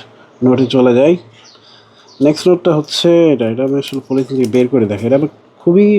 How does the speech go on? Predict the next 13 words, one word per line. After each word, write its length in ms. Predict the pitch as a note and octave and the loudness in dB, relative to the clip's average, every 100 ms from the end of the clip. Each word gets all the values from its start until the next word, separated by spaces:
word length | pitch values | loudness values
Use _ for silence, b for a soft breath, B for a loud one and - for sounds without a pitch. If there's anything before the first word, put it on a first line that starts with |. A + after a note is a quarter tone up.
| - | 0
সুন্দর 240 | - F#3+ F#3 | 0 2 4
লাগছে, 160 | C3+ - | 2 0
ইলাস্ট্রেশনটা 600 | D3 D#3 - - F3 D3 A2+ G#2 | 0 0 -4 -4 0 0 -2 -6
মারাত্মক 440 | A#2 D#3+ E3+ E3 - D#3 | 0 0 0 -6 -6 2
সুন্দর। 260 | D3 D#3 F3+ B B B C3 | 4 2 -2 B B B -4
Look 120 | B2+ A#2+ | -2 -2
at 60 | G#2+ | -4
it, 80 | - b b - | -8 b b -6
এটা 100 | C#3 | -2
হচ্ছে 140 | D3 C#3+ | 0 2
হন্ডুরাসের, 540 | D#3 D#3 D3 A2+ - A#2 | 4 4 2 0 -4 -2
হন্ডুরাসের 640 | C#3+ D#3 E3+ F3 - F3+ F#3 - _ _ _ _ _ _ _ _ _ - | 2 4 4 2 2 0 0 -8 _ _ _ _ _ _ _ _ _ -4
ফাইভ 180 | C#3+ | -2